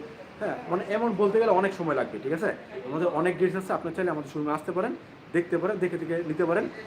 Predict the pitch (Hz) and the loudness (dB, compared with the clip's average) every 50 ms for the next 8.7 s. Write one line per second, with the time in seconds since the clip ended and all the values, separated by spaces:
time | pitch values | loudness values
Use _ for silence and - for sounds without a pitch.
0 | - - - 170 165 185 226 247 220 - - 135 - 165 175 170 220 214 175 160 | -8 -4 -4 0 2 2 2 2 2 0 -2 -2 0 2 2 2 2 2 2 2
1 | 143 143 135 131 127 120 117 117 143 160 170 165 160 160 160 170 175 190 185 208 | 2 2 0 0 0 -2 0 0 0 0 2 0 0 0 0 0 0 0 0 -2
2 | 165 - 170 170 175 180 170 170 170 160 160 170 175 208 240 247 - - - - | -2 -2 0 2 2 2 0 2 2 2 4 4 4 2 2 0 -4 -10 -16 -18
3 | - - - - 147 151 151 156 156 - - 202 202 196 175 160 156 165 - - | -18 -18 -4 0 2 2 2 2 0 0 0 0 2 4 6 6 6 6 6 4
4 | 190 196 - 160 160 156 165 160 165 185 180 - - 160 139 - - - - - | 2 4 6 6 6 6 4 4 4 2 2 2 0 -2 -2 -2 -4 -8 -14 -18
5 | - - - - - - 127 160 160 165 180 180 151 143 151 160 170 165 - - | -18 -18 -18 -16 -14 -2 2 4 6 8 8 8 8 8 6 6 4 2 0 0
6 | 151 147 165 170 170 - 143 147 160 190 226 - - - - - - - - - | 2 4 4 2 2 2 4 6 8 8 6 4 -2 -10 -16 -18 -18 -6 0 2
7 | 147 156 170 170 165 - - 196 202 202 196 165 151 160 156 156 - 170 180 - | 4 6 4 4 2 0 0 2 4 4 6 6 6 4 4 4 4 4 4 4
8 | - 147 147 151 160 151 185 175 170 - - 202 254 | 4 4 4 6 4 4 4 4 4 4 0 -2 -2